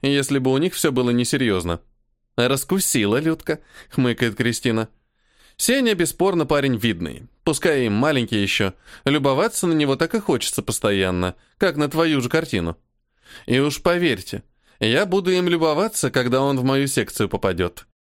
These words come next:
Но Аркашу я прежде встретила. А мы, девки, не можем, как мужики. В одном женском сердце больше одного любимого не поместится.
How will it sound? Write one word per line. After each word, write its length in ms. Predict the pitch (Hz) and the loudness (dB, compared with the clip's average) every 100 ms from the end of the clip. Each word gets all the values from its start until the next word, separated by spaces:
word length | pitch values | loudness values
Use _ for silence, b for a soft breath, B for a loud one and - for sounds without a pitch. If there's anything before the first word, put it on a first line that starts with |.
| _ _ - | _ _ -4
Но 160 | 131 | 0
Аркашу 500 | 135 127 170 202 - | 0 0 0 -2 0
я 140 | 120 123 | 0 2
прежде 380 | - 196 135 113 | 0 -2 -2 -4
встретила. 640 | - 101 90 101 87 90 _ b b b - | -2 -2 -2 -2 -4 -4 _ b b b -2
А 140 | 113 | 0
мы, 260 | 170 269 269 | 2 0 -2
девки, 500 | 127 120 117 - 104 98 | 0 0 0 -2 -4 -2
не 180 | 170 226 | -2 0
можем, 340 | 175 254 247 | 0 0 0
как 140 | 185 165 | -2 0
мужики. 500 | 131 117 - 98 95 _ _ _ - | 0 0 -2 -2 -4 _ _ _ -2
В 100 | 135 | 0
одном 320 | 143 139 127 | 2 2 2
женском 380 | 131 123 135 120 | 0 0 0 0
сердце 420 | - 165 - 131 | 0 0 0 -2
больше 320 | 101 117 - | 0 0 2
одного 380 | 120 107 104 117 | 0 2 2 2
любимого 460 | 160 104 104 107 123 | 0 0 0 0 0
не 100 | 123 | 0
поместится. 840 | 135 110 92 - 92 - 98 | 0 0 0 -2 -6 -6 -6